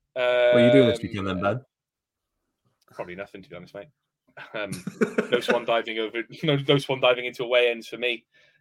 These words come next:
Speaker 2: Um, it's F A Cup weekend, so I might try and watch some of that, play some darts somewhere, that kind of, that kind of caper. You know, bit of a laugh.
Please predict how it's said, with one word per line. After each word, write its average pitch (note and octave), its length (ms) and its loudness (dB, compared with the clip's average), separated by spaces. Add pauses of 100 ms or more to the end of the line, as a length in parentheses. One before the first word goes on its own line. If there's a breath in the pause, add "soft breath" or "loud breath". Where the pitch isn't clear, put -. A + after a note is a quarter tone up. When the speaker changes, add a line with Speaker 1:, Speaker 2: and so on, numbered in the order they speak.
(140)
Speaker 2:
Um, G2 640 -2
it's D3 100 -4
F E3+ 120 -2
A C3 80 -2
Cup D3+ 180 -2
weekend, G#2 340 -8
so A#2+ 80 -12
I A#2 40 -8
might B2 120 -6
try A2+ 120 -10
and G#2 80 -10
watch - 160 -14
some G#2 120 -8
of A#2+ 60 -2
that, - 120 -8
play A2+ 100 -8
some G#2+ 160 -18
darts A#2+ 260 -6
somewhere, B2 380 -12
that - 140 -16
kind A#2+ 120 -14
of, - 60 -16 (160)
that F3 140 2
kind F3+ 160 0
of D#3 60 -2
caper. F3+ 440 2 (960)
You D#3+ 80 -6
know, D3 140 -4 (200)
bit D3+ 80 -8
of C#3 80 -8
a B2 40 -6
laugh. C3 280 -4